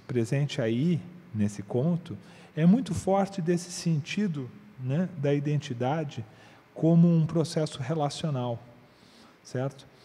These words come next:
Ah, rompendo um pouco essa, essa noção, eh, do eu como um, alguma coisa encapsulada, né? Essa noção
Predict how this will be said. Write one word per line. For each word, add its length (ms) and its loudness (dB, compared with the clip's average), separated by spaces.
Ah, 880 -2
rompendo 500 2
um 80 6
pouco 540 0
essa, 800 -4
essa 840 -8
noção, 680 0
eh, 520 -2
do 240 2
eu 140 4
como 260 4
um, 220 4
alguma 380 2
coisa 260 0
encapsulada, 960 -4
né? 260 0
Essa 260 -2
noção 680 -2